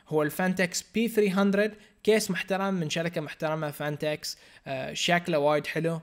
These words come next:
وإذا حين لاحظتوا كملت التجميعة أحمر وأسود، فعندنا ال-، الكيس أحمر وأسود وفي عليه ال اي دي أحمر، عندنا بعد المذر بورد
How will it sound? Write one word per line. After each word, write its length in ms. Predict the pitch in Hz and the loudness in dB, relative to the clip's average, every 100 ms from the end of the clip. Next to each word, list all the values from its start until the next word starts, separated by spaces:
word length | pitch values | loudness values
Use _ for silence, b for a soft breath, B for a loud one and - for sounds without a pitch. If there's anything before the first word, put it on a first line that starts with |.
| - | -8
وإذا 180 | 143 143 | -4 -2
حين 220 | - 165 | 0 0
لاحظتوا 480 | 147 - 160 - 165 | -2 -2 -4 -4 -6
كملت 400 | - 165 160 - | -4 -2 -2 -4
التجميعة 680 | - 139 151 170 175 196 196 B B - | -6 -4 -2 -2 0 -2 -4 B B -4
أحمر 360 | 170 - 190 | -4 0 0
وأسود، 420 | 139 - - 147 - b - | 0 -4 -12 -14 -18 b -8
فعندنا 560 | 147 147 156 151 135 - b b 143 | -2 0 0 0 -2 -8 b b -8
ال-، 520 | 135 135 131 127 123 - | -6 -4 -4 -6 -10 -10
الكيس 720 | 147 135 131 131 - 185 175 175 | -8 -6 -6 -8 -2 0 0 0
أحمر 340 | 170 180 160 | -2 2 2
وأسود 360 | 160 - 190 175 | 2 0 -2 -2
وفي 180 | 165 | -4
عليه 260 | 139 147 139 | -2 -2 -2
ال 60 | 143 | -4
اي 80 | |
دي 280 | 147 151 135 | -2 -2 -2
أحمر، 400 | 135 - 196 233 b b b - | -4 -2 -4 -6 b b b -12
عندنا 320 | 143 143 147 | -8 -2 -2
بعد 440 | 139 127 139 139 131 b b - | 0 0 0 -2 -6 b b -12
المذر 680 | 131 131 131 127 135 160 165 | -8 -6 -6 -4 0 2 4
بورد 340 | 165 180 190 | 4 4 2